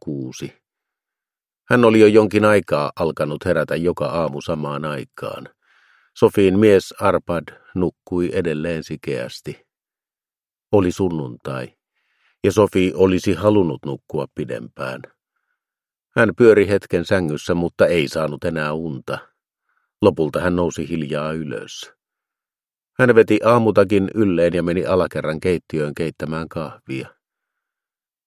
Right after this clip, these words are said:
Viikon kuluttua Sophie täyttäisi neljäkymmentä vuotta, eikä hän koskaan ollut ollut yhtä kaunis.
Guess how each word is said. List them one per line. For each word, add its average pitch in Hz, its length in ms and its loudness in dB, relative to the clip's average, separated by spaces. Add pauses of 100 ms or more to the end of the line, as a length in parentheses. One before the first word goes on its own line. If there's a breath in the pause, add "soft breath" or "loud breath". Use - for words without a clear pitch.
(120)
Viikon 113 500 4
kuluttua 104 520 2
Sophie 87 460 2
täyttäisi 92 560 2
neljäkymmentä 71 840 -4
vuotta, - 600 -12 (640)
eikä 87 340 0
hän 90 280 -2
koskaan 67 720 -4 (100)
ollut 67 360 -6
ollut 67 320 -8 (180)
yhtä 71 360 -10
kaunis. - 760 -14